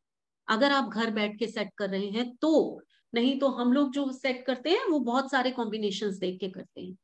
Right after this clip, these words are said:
ठीक है। और बाकी number टू times लेकर आइए, यही मैं आप लोगों को कहूंगी। उसके बाद होती है बहुत सारी remedies, crystals पहनाते हैं, ये सब चीजें, remedies।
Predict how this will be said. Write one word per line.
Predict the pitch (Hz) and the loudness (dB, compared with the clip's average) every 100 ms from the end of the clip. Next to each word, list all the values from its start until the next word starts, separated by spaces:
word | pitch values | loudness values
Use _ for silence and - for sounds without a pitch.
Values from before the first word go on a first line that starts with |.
| _ _ _ - | _ _ _ -14
ठीक | 208 | -4
है। | 349 - - _ _ _ | -4 -4 -14 _ _ _
और | 214 | -2
बाकी | 220 220 311 | 0 0 4
number | 294 247 254 330 | 4 4 4 2
टू | 285 254 | 0 -2
times | 220 180 190 | -2 -4 -6
लेकर | - - - | -10 -12 -14
आइए, | - - - - | -12 -14 -10 0
यही | 220 262 254 | 4 4 4
मैं | 185 | 0
आप | - - | -6 -12
लोगों | - _ | -16 _
को | 196 | -16
कहूंगी। | 190 165 - _ _ _ _ _ _ _ _ _ _ _ _ _ _ _ _ | -14 -16 -18 _ _ _ _ _ _ _ _ _ _ _ _ _ _ _ _
उसके | 339 339 453 381 | -2 2 2 6
बाद | 370 370 | 6 6
होती | 302 302 | 4 4
है | 508 311 | 4 6
बहुत | 285 302 | 4 4
सारी | 294 247 247 | 2 4 4
remedies, | 196 190 185 185 - - _ _ - | 2 -2 -4 -8 -12 -20 _ _ 2
crystals | 320 - 320 294 294 | 2 4 0 0 0
पहनाते | 254 214 202 214 | 0 2 0 -2
हैं, | 208 196 190 - _ _ | -2 -2 -4 -8 _ _
ये | 220 262 311 | 0 2 4
सब | 285 277 | 0 -2
चीजें, | 240 202 202 196 185 - | -4 0 0 -2 -4 0
remedies। | 269 302 285 262 220 | 4 4 4 2 -2